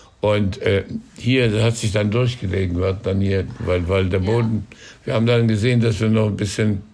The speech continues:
Speaker 1: Karton, wenn die irgendwo Karton hatten in der Küche, dann haben wir den, uns ins Zelt geholt und haben uns auf diesen Karton gelegt.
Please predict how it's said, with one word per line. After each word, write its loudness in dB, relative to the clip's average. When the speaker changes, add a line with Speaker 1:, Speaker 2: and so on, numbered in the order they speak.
Speaker 1:
Karton, -2
wenn 2
die 0
irgendwo 0
Karton 0
hatten 0
in -2
der 0
Küche, -2
dann 2
haben 2
wir 0
den, -2
uns -4
ins -4
Zelt 0
geholt 0
und 0
haben 0
uns 0
auf -4
diesen -2
Karton -2
gelegt. -2